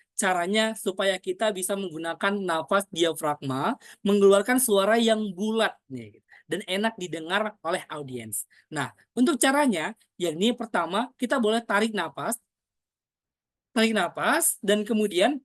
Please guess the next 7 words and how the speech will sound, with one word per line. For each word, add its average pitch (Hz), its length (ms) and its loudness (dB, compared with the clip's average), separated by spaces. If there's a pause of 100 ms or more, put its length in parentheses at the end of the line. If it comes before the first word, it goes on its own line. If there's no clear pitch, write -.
perutnya 233 640 2 (160)
kita 247 320 0
gembungkan. 196 640 -2 (560)
Perut 208 320 0
kita 196 320 -2
gembungkan. 165 800 -4 (640)
Nah, 123 240 -8